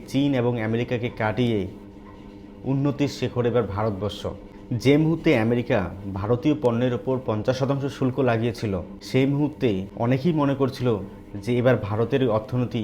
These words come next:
হয়তো এবার স্লোথ হয়ে যাবে, অর্থাৎ ভারতের অর্থনীতির যে অগ্রগতির ধাপ, সেটা হয়তো ধাক্কা খাবে, আর সেই ধাক্কা এসে লাগবে ভারতের জিডিপিতে।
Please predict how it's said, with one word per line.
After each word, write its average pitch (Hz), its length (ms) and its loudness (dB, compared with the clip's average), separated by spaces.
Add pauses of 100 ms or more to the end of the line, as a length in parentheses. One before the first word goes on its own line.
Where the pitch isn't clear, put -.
(360)
হয়তো 113 300 0
এবার 101 180 4 (400)
স্লোথ 131 360 0
হয়ে 110 220 4
যাবে, 85 200 0 (260)
অর্থাৎ 110 340 0
ভারতের 110 300 0
অর্থনীতির 123 500 -2
যে 127 80 2
অগ্রগতির 117 640 0
ধাপ, 113 200 0 (340)
সেটা 123 220 -2
হয়তো 120 220 0
ধাক্কা 104 340 -2
খাবে, 95 260 -2 (400)
আর 104 80 -4
সেই 135 280 2
ধাক্কা 110 300 -4
এসে 123 160 0
লাগবে 123 220 2
ভারতের 113 420 0
জিডিপিতে। 104 440 0